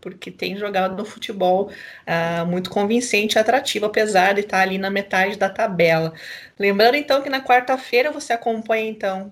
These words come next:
Grêmio e Coritiba no tempo real, e também lembrando a vocês que no sábado, Coritiba e Fortaleza, no G E ponto Globo, a partida no Couto Pereira.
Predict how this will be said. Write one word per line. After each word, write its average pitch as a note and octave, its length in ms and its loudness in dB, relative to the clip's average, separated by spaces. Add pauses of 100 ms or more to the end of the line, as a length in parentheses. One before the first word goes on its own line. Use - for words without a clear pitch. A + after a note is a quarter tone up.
Grêmio A3+ 600 0
e G3+ 100 -14
Coritiba G#3 680 -4
no G#3 140 -6
tempo G3+ 300 -2
real, B3 500 4 (320)
e D4 80 -10
também D4 340 0
lembrando C4 340 2
a C4 40 2
vocês A#3 440 0
que - 120 -10
no D#4 100 -8
sábado, C4 680 -2 (240)
Coritiba B3+ 720 0
e D4 40 -8
Fortaleza, A#3+ 1040 0
no B3 180 -8
G A3+ 160 0
E A3 140 4
ponto A3+ 300 -8
Globo, G3 400 -4 (200)
a G#3 140 -2
partida G3+ 560 -2
no G3+ 140 -4
Couto G3+ 360 -4
Pereira. - 480 2